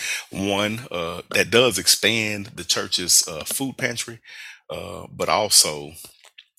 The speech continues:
uh, connects the church's food pantry to the Arkansas Hunger Relief Alliance and trains the staff to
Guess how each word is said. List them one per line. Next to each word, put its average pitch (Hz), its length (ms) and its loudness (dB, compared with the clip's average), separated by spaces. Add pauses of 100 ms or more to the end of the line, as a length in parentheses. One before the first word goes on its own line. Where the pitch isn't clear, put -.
(200)
uh, 87 160 -6
connects 85 380 0
the 82 60 -2
church's 82 320 -2
food 85 240 -6
pantry 76 360 -6
to 76 340 -10
the 80 100 -4
Arkansas 78 320 -4
Hunger 80 220 -10
Relief 78 300 -10
Alliance 78 480 -4 (300)
and 90 140 -6
trains 85 540 2
the - 80 -2
staff 85 420 -2
to 80 260 -6